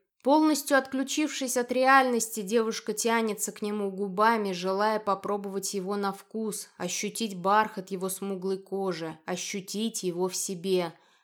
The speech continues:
Но Ворохов резко отстраняется, отпуская её. «Я подожду столько, сколько понадобится, чтобы ты приняла решение.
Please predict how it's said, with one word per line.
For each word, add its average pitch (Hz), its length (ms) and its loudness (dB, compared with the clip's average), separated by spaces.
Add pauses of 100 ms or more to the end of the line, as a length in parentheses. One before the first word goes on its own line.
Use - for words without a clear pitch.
(120)
Но 202 140 2
Ворохов 208 500 0
резко 190 400 -2
отстраняется, 185 920 -4
отпуская 190 560 -4
её. 180 460 0 (380)
«Я 190 180 2
подожду 190 540 -2
столько, 214 560 0
сколько 190 400 -2
понадобится, 180 880 -2
чтобы 180 320 -4
ты 247 160 -4
приняла 185 440 0
решение. 180 640 -4